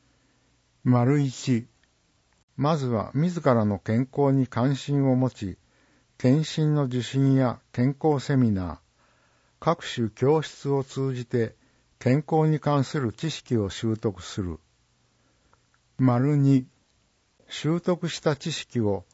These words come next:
家族や友人に広めて一緒に実践する。丸三、各地区で開催される文化祭や健康教室などを通じて、学んだ知識を地域の皆さんに広める。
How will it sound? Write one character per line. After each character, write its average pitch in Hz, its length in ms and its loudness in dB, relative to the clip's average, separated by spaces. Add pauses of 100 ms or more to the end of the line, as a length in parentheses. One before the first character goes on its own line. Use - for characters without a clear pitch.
(280)
家 180 140 -2
族 143 280 0
や 104 100 2
友 117 280 0
人 143 280 0
に 139 100 0
広 147 300 0
め 113 120 0
て 98 300 -6
一 113 140 -6
緒 - 280 -4
に 143 180 -2
実 107 440 -4
践 131 100 4
す - 180 -6
る。 104 200 -4 (1700)
丸 135 360 2
三、 120 440 0 (840)
各 165 300 -4
地 - 160 -16
区 160 140 -4
で 127 120 2
開 117 200 0
催 147 300 0
さ 135 160 -4
れ 139 140 0
る 131 160 -2
文 120 260 0
化 160 140 -2
祭 113 280 -2
や 95 240 -8
健 143 280 -2
康 160 200 0
教 160 260 0
室 - 280 -8
な 113 200 0
ど 104 180 -4
を 95 60 -8
通 110 300 -8
じ 104 120 -12
て、 98 240 -8 (680)
学 120 320 2
ん 160 80 0
だ 156 140 2
知 156 180 -8
識 - 260 -6
を 98 120 -2
地 190 240 -2
域 151 160 -2
の 117 140 2
皆 117 260 2
さ 120 140 -4
ん 101 120 -2
に 90 120 -4
広 95 340 -6
め 110 100 -2
る。 95 180 -10